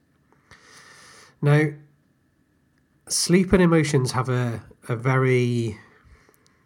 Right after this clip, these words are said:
um, what's the word I'm looking for? Almost symbiotic relationship, in that poor sleep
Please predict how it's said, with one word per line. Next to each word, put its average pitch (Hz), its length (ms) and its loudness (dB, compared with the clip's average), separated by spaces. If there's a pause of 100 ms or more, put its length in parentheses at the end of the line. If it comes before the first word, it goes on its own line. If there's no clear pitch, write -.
(400)
um, 113 760 -6 (2000)
what's - 140 -16
the 131 60 -6
word 120 200 -4
I'm 110 100 -6
looking 113 260 -10
for? 107 400 -8 (2000)
Almost 147 420 4
symbiotic 139 840 0
relationship, - 800 -6 (320)
in 143 240 2
that 202 260 -10 (1300)
poor 160 340 4
sleep 120 520 -4